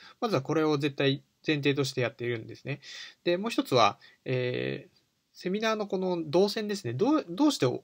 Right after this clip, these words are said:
俺がこう行くことになってしまったんだろうとか、そういうのを分析するんですね。こういうところの文言が良かったとか、こういう言葉を、えー、言ってくれたから行きやすかったとか、またまたこういう先生が知ってたから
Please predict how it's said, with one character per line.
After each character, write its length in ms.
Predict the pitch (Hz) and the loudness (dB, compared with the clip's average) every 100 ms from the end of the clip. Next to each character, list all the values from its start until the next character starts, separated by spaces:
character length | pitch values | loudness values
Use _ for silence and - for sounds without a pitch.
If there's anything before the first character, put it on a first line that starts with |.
| _ - | _ 0
俺 180 | 151 | 2
が 100 | 139 | 2
こ 260 | 135 147 143 | 0 2 2
う 80 | 139 - | 2 -6
行 120 | 151 | 0
く 340 | 196 185 180 - - | 6 10 8 6 -16
こ 120 | - 190 | 0 4
と 100 | 175 | 4
に 80 | |
な 100 | 131 | 4
っ 40 | - | 0
て 100 | - | -4
し 100 | 127 | -4
ま 100 | 123 | -4
っ 60 | - | -4
た 120 | 113 | -6
ん 60 | |
だ 120 | 110 - | -4 -6
ろ 100 | 120 | -6
う 40 | |
と 100 | - | -8
か、 160 | - 131 | -8 -6
そ 140 | 285 | -2
う 40 | |
い 40 | 294 | 2
う 20 | |
の 80 | 135 | 2
を 40 | |
分 160 | 123 143 | 2 -2
析 280 | 135 135 131 | -2 -6 -6
す 140 | 135 | -4
る 80 | 120 | -6
ん 20 | |
で 60 | 117 | -6
す 100 | 139 | -6
ね。 100 | 135 | -6
こ 220 | - 233 | -4 -4
う 20 | |
い 20 | |
う 20 | 214 | -2
と 100 | 220 | -2
こ 100 | 220 | 0
ろ 80 | |
の 160 | 202 170 _ | 0 -2 _
文 360 | 170 185 196 185 | -2 0 0 0
言 120 | 170 | 2
が 80 | 120 | 2
良 100 | 127 | -2
か 100 | 120 | -4
っ 40 | |
た 100 | - | -10
と 120 | 120 | -16
か、 240 | - 113 123 - - - | -8 -6 -6 -14 -20 -2
こ 120 | 240 | -2
う 40 | |
い 40 | 240 | 0
う 20 | |
言 240 | 240 233 | -2 0
葉 160 | 220 185 | 2 4
を、 200 | 120 120 - | 2 -2 -4
え 360 | 131 123 120 - | -2 0 -2 -6
ー、 20 | - - | -20 -6
言 100 | 147 | -4
っ 20 | |
て 120 | 135 151 | 0 2
く 80 | |
れ 80 | 151 | 2
た 100 | 143 | 2
か 80 | 120 | -2
ら 140 | 110 - | -4 -6
行 120 | 135 | -4
き 60 | 131 | -4
や 80 | |
す 80 | - | -4
か 100 | - | -10
っ 20 | |
た 80 | - | -12
と 120 | - | -14
か、 120 | 123 127 | -8 -6
ま 140 | 160 | -6
た 100 | 185 | -6
ま 80 | 185 | -4
た 100 | 180 | -6
こ 200 | - 190 | -2 -2
う 40 | |
い 20 | 185 | -2
う 20 | |
先 200 | - 233 | -2 0
生 160 | 254 | 2
が 180 | 131 - - - | 2 2 -4 -16
知 180 | - 185 | -6 -6
っ 40 | - | -4
て 140 | 277 | -2
た 120 | 240 | 2
か 100 | 113 | 4
ら 160 | 107 | 4